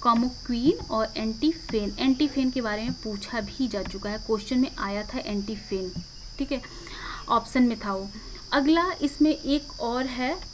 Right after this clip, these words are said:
इक-, अ, इकिनोकोकस, मतलब एक और इस फाइ-, जो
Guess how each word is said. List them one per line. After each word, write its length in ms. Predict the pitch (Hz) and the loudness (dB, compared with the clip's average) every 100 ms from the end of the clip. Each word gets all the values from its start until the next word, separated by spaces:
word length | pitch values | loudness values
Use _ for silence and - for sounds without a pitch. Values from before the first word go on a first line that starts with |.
| - - | -10 -4
इक-, 440 | 254 - - - | -4 -4 -14 -6
अ, 360 | 233 226 220 233 - | 0 2 4 2 0
इकिनोकोकस, 920 | 277 285 294 320 320 214 202 170 - - - - | 0 8 8 8 4 0 0 -8 -10 -12 -14 -8
मतलब 400 | 233 233 254 233 - - - | -6 -2 -2 -2 -6 -16 -4
एक 220 | 247 254 - | -2 -2 2
और 220 | 226 226 | 2 2
इस 240 | - 226 - - | -2 -6 -10 -8
फाइ-, 280 | 226 202 214 | -4 -2 -4
जो 440 | 202 226 220 214 | 0 2 2 0